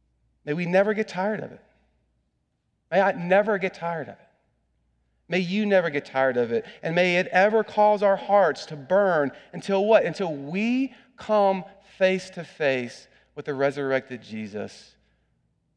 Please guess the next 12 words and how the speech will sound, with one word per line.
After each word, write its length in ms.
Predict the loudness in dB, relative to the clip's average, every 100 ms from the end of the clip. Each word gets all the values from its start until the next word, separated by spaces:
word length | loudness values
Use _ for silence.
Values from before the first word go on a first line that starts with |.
| _ _ _ _ _ _ _ _ _ -18
In 80 | -12
that 180 | -12
time, 260 | -8 -10 -12 _ _ _ _ _ _ _ _ _ _ _ _ _ _ _ _ _ _
will 80 | -16
you 100 | -16
pray 220 | -12 -14
with 160 | -12 -16
me? 140 | -20 -20 _ _ _ _ _ _ _ _ _ _ _ _ _ _ _ _ _ _ _ _ _ _ _ _ _ _ _ _ _ _ _ _ _ _ _ _ _ _
Heavenly 220 | -2 -2 -2
Father, 600 | 2 2 2 -2 -6 -14 _ _ _ _ _
as 120 | -18 -14
we 200 | -14